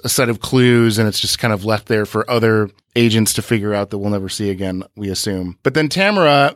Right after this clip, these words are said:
has been looking into what happened to our friends in New York and shows photographs from the scene of Sam and Tracy's mutilated bodies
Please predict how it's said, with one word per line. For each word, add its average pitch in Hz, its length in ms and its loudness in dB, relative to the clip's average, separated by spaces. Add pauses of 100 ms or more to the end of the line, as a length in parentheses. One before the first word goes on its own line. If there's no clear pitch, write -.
has 139 220 -2
been 139 240 2
looking 135 260 2
into 117 640 2
what 117 180 -2
happened 117 360 -2
to 113 140 -2
our 107 120 0
friends 113 320 -2
in 104 80 -6
New 101 80 -6
York 98 480 -6
and 113 160 0
shows 131 520 2 (120)
photographs 107 760 0 (220)
from 123 480 2 (140)
the 113 80 -2
scene 104 580 0 (120)
of 104 440 0 (180)
Sam 120 580 2
and 107 140 0
Tracy's 110 560 0
mutilated 107 500 0
bodies 95 540 -4